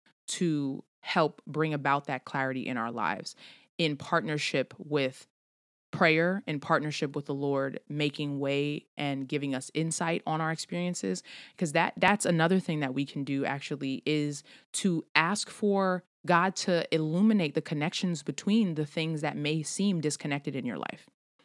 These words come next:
That's a very, it's a very reasonable and realistic prayer to ask, because it's hard. Like, inside of our own strength,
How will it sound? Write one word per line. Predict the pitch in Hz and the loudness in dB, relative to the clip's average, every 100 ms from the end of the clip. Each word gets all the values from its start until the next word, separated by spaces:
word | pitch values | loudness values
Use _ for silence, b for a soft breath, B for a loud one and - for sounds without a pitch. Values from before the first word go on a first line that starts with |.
| _ _ | _ _
That's | 175 175 | 6 6
a | 175 | 4
very, | 147 139 170 175 | 0 2 4 4
it's | - 175 165 | 2 2 2
a | |
very | 139 170 175 185 170 | 2 4 4 2 0
reasonable | 143 170 190 190 180 190 196 196 B B - | 0 2 2 2 2 0 0 -4 B B -2
and | 170 165 160 147 147 | 0 2 -2 -4 -6
realistic | 143 135 185 185 190 - 165 | -8 -2 2 2 2 0 -4
prayer | - 180 175 | 0 2 4
to | 160 - | 2 2
ask, | 254 143 - B B | 2 0 -6 B B
because | 196 214 202 - | 0 4 4 4
it's | 202 | 2
hard. | - 240 - | 4 4 6
Like, | 208 202 | 4 4
inside | 208 240 254 240 | 6 4 6 4
of | 226 | 6
our | 208 | 6
own | 220 226 | 4 2
strength, | - 226 320 | 2 2 0